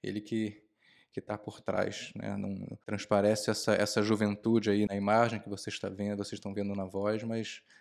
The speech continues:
é muito tempo de, de estrada. E a gente tá aqui nessa quarta temporada, Bruno, a gente tava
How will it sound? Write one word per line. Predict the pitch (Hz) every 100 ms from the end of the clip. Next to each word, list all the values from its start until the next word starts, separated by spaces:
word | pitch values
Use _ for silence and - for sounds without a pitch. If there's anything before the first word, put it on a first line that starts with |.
| _ -
é | 104
muito | 104 117 123 104 101
tempo | 101 101 101
de, | 101 101 95 98 104 _ _ _ _ _
de | 101
estrada. | 101 - 98 95 92 98 -
E | 101
a | 101
gente | 101 127 147
tá | - 135
aqui | 135 143
nessa | 147 -
quarta | 120 123 117
temporada, | - 107 107 120 117
Bruno, | 104 98
a | 98
gente | 101 -
tava | 101 101 101